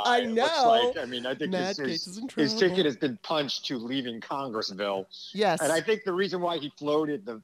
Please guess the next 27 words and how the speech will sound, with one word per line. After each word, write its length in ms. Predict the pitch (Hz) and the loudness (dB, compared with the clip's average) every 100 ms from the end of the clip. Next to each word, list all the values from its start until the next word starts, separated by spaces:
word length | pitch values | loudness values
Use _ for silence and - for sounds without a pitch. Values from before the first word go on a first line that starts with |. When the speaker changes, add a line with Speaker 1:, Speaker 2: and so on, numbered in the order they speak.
| - | -8
Speaker 2:
the, 340 | 123 117 113 | -6 -6 -8
the 160 | 117 123 | -4 -2
idea 520 | 123 117 120 127 127 | -2 -2 -2 0 0
that 160 | 117 113 | 0 -4
he 80 | 110 | -6
might 260 | 113 117 - | -6 -6 -2
go 120 | 117 | -2
to 80 | 104 | -4
Newsmax 720 | 104 117 139 - 107 92 - | -6 -6 -6 -6 -6 -6 -6
yesterday 400 | 110 98 104 98 | -6 -6 -6 -6
is 100 | 95 | -6
'cause 140 | - 107 | -8 -6
he 100 | 113 | -2
knew 140 | 123 | 0
Speaker 1:
Yeah. 140 | 190 | 2
Speaker 2:
the 60 | 165 | 0
story 360 | - - 113 101 | 0 2 2 2
was 140 | 98 | -4
coming 240 | - 107 | -4 -2
out 180 | 107 104 | -2 -2
in 60 | 98 | -4
the 60 | |
New 60 | 98 | -6
York 200 | 104 92 | -6 -8
Times. 540 | 107 107 101 98 90 - - - - _ - | -8 -8 -6 -8 -12 -20 -20 -20 -20 _ -8
And, 420 | 131 113 107 104 | -2 0 0 0
uh, 360 | 107 104 104 | 0 0 0